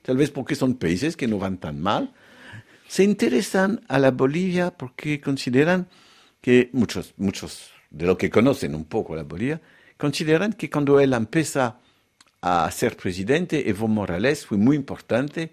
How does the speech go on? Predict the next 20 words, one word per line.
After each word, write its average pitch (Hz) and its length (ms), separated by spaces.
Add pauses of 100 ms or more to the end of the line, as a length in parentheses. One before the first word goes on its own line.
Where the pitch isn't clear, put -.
(520)
porque 104 500 (380)
él 104 180
hace 104 540 (100)
de 85 120
tal 110 200
manera 117 420
que - 120
sesenta 127 680
por 127 140
ciento 143 340
de 117 60
la 107 100
población 101 520
que 101 100
eran 98 220
fuera 143 500
totalmente 117 580
de 90 100
la 82 100
sociedad, 82 500